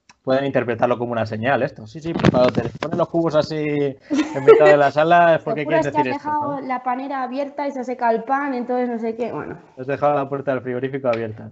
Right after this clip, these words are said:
Speaker 1: no se te
Speaker 2: Eso es.
Speaker 1: olvide. La hemos cerrado, pero para que veas que hemos sido buenos, te avisamos. No sé, bueno, es que yo creo que esos, tus amigos de esta casa...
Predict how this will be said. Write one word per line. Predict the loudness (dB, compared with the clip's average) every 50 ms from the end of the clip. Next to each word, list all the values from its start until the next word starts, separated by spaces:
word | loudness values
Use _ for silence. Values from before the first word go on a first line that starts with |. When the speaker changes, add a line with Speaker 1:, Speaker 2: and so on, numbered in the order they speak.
| -18 -18 -16
Speaker 1:
no | -14 -12
se | -12
te | -8
Speaker 2:
Eso | -6 -6
es. | -4
Speaker 1:
olvide. | -4 -4 -6 -6 -10 _ _
La | 2 4
hemos | 4 4 4
cerrado, | 4 4 6 6 6 4 4
pero | 2 2 0 0 0
para | 0 0 0 0
que | -2 -4
veas | -6 -4 -4 -6 -6 -6
que | -8 -8
hemos | -8 -8 -8 -6
sido | -4 -4 2
buenos, | 4 4 4 4 4
te | 0 -2 -2 -2
avisamos. | -2 -4 -2 -4 -6 -8 -10 _ _ _ _ _ -20 -20 -20 -20 -20 _ -20 -20 -20 -20 _ -14
No | -12 -12 -10
sé, | -10 -10 -10
bueno, | -10 -10 -12 -12
es | -16 -10
que | -6 -4 -4 -2 -2 -2 -2 -2 -4 -4 -4
yo | -2 0 2
creo | 4 6 6 4 4
que | 2 0
esos, | -2 -2 -2 -4 -4 -4
tus | -6 0 0
amigos | 2 2 2 2 2 2 0
de | 0
esta | -2 -2 -2 0
casa... | 0 0 0 2 2 0 0 0 -4